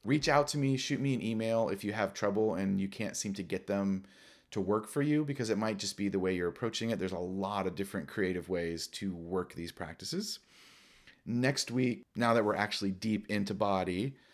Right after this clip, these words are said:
let's do some guided practice, and I'll talk about how to fabricate different ways of doing the practices and looking how you can get different wisdom from, from the different fabrications that actually occur. So I de-, definitely wanna do, I thought I was gonna do that this week, but I wanted to get all these frameworks out first. So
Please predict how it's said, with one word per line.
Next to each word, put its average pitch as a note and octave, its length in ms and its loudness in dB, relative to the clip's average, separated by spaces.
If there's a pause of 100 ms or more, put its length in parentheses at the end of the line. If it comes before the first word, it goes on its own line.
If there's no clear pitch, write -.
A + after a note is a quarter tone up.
(800)
let's A2+ 280 4
do A2+ 160 -2
some G#2+ 200 0
guided F#2 340 0
practice, G2+ 440 0
and G2 120 -2
I'll F#2+ 140 0
talk A2 320 -2
about F#2+ 360 -2
how G#2+ 280 -2
to G#2 120 -6
fabricate G2 720 -4
different - 360 -6
ways F2 320 -4
of E2+ 160 -10
doing F#2 260 -2
the E2+ 80 -4
practices E2+ 720 -8 (400)
and F2 400 -2
looking A2 320 0
how G2 160 -2
you F#2+ 160 2
can G2 160 -4
get F#2+ 140 -2
different E2+ 340 -6
wisdom E2+ 400 -4
from, F2 400 -8 (260)
from G2 300 0
the G2+ 100 -4
different G2 340 -4
fabrications F2 640 -6
that F2+ 100 -2
actually D#2 340 -8
occur. D#2+ 280 -8
So F#2 260 -2 (340)
I - 40 -2
de-, C3 180 4
definitely B2+ 300 6
wanna G2+ 200 6
do, A2 140 6
I G2+ 80 6
thought C#3 180 10
I B2 60 12
was A2+ 120 6
gonna A2+ 120 2
do G#2 120 4
that G2 160 6
this G2 180 -2
week, G#2+ 160 2
but G2+ 120 0
I G#2 40 4
wanted G#2+ 260 0
to G#2 60 -2
get G2 140 0
all F#2 120 0
these F2+ 160 -4
frameworks F2 440 -8
out E2+ 220 -4
first. - 240 -8
So F2 180 -4